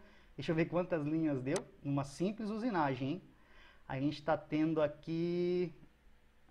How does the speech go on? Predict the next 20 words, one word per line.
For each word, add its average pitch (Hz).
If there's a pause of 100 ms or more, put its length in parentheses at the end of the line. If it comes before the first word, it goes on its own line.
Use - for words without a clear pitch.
(600)
ah, 180 (1040)
muita 170
linha, 135
galera, 127
muita 151
linha. 127
Cinco -
mil, 247 (160)
é, 170
cinquenta 196
e 208
um 185
mil 208
seiscentos 214
e 208
quarenta 190
e 175
três 175
linhas, 127
né? 156